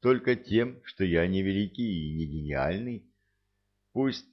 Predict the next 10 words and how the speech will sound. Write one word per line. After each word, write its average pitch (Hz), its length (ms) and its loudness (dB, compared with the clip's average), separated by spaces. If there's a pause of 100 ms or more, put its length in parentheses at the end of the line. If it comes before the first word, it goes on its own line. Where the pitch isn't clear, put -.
(100)
это 117 460 4
тривиальная 104 840 0
истина, 73 840 -8
но 82 120 0
если 85 400 0
ее 87 400 2
вещают 87 800 -2
на 82 120 -4
предварительном 82 800 -2
обсуждении, 82 1000 -4